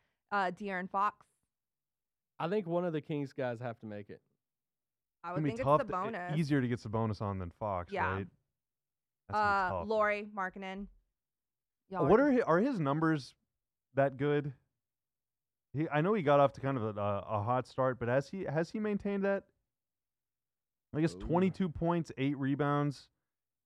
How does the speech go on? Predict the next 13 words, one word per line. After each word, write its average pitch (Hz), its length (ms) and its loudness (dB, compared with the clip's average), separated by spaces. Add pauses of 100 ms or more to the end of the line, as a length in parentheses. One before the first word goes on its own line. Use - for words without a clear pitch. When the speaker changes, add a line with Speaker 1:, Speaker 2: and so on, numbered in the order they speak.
(300)
Speaker 3:
relatively 135 680 4
thin 131 300 0
position. 127 480 -2
That 123 160 0
is 113 100 -4 (240)
probably 117 500 0
good 127 180 0
enough. 131 300 0 (200)
Highest 127 260 2
scoring 123 360 -2
player 117 360 0
on 110 120 0
a, 101 180 -2